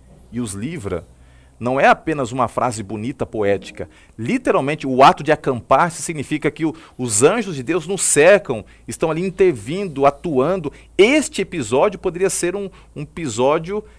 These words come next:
derradeiro e de destruição completa desta família. E a promessa de Deus teria, então,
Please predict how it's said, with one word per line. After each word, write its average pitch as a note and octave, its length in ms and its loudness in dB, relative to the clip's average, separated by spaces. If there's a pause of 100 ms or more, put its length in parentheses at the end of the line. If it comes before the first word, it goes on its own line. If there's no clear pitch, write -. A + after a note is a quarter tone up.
(140)
derradeiro F3+ 920 4 (200)
e B2 80 -6
de B2 140 -10
destruição E3+ 560 0
completa F3 480 -2
desta E3+ 240 -2
família. G3 500 -4 (160)
E C3+ 160 4
a D#3+ 80 8
promessa F3 600 2
de F#3+ 100 -2
Deus C3+ 480 -2 (340)
teria, D3 460 2 (220)
então, C3 440 -4